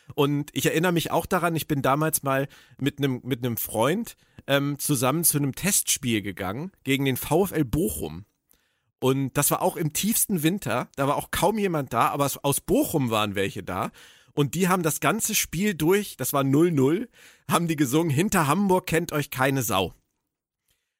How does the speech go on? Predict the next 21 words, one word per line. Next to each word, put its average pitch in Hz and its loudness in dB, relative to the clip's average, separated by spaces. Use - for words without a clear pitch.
Und 151 2
das 165 0
war 156 2
irgendwie, 202 2
das 151 2
hat 202 0
sich - 2
bei 170 4
mir 170 0
einfach 143 0
eingeprägt. 139 -2
Und, 131 -2
ähm, 131 -2
das - 0
hat - -2
auch 160 0
so 160 0
eine 156 2
Verbundenheit 143 0
erzeugt. - -6
Und 127 -2